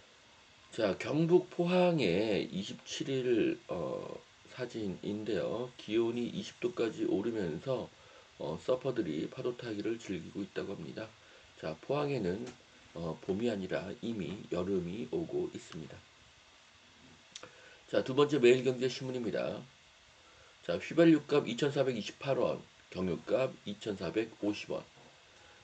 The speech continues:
자, 휘발유보다 비싼 경유가 되었습니다. 자, 휘발유보다 경유가 더 비싼 초유의 사태입니다. 하이브리드와 전기차의 인기가 더 상승할 것으로 보여집니다.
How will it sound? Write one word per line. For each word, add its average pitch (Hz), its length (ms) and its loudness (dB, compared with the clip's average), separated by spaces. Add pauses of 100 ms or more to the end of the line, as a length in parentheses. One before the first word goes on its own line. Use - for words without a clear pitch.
(100)
자, - 120 -4
휘발유보다 143 960 6 (120)
비싼 107 640 -4
경유가 98 720 -2
되었습니다. 92 840 -2 (800)
자, 139 240 0
휘발유보다 156 720 4
경유가 123 360 0
더 123 160 -2
비싼 87 640 -4
초유의 135 400 -2
사태입니다. 117 1000 -4 (580)
하이브리드와 127 1000 2
전기차의 104 760 0
인기가 92 760 -2
더 95 140 -6
상승할 117 500 -4
것으로 101 300 -6
보여집니다. 87 520 -4